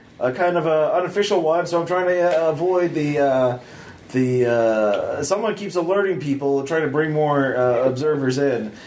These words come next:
So they're getting wise to it, so they're, they're setting up a lot of unmarked cars to, uh,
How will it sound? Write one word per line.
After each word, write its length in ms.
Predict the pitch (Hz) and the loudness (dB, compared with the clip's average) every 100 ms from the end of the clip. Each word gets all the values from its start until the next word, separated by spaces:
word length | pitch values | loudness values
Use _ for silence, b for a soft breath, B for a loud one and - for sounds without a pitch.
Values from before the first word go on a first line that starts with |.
| B - | B -6
So 560 | 135 139 143 139 135 | 0 2 2 2 2
they're 140 | 139 180 | 0 0
getting 260 | 214 202 | 0 0
wise 360 | 202 214 202 190 | 0 2 0 -2
to 180 | 170 139 | -2 0
it, 180 | 127 127 | 0 -2
so 140 | 147 | -4
they're, 200 | 143 147 | -2 -2
they're 120 | 143 143 | -2 0
setting 280 | 165 165 160 | 0 0 0
up 100 | 151 | 0
a 40 | |
lot 260 | 147 143 135 | 0 2 2
of 80 | 131 | 2
unmarked 540 | 151 151 143 139 - | 0 2 0 -2 -2
cars 420 | 151 143 123 123 - | 0 2 0 -4 -4
to, 260 | 127 120 | 0 2
uh, 260 | 117 104 | 2 0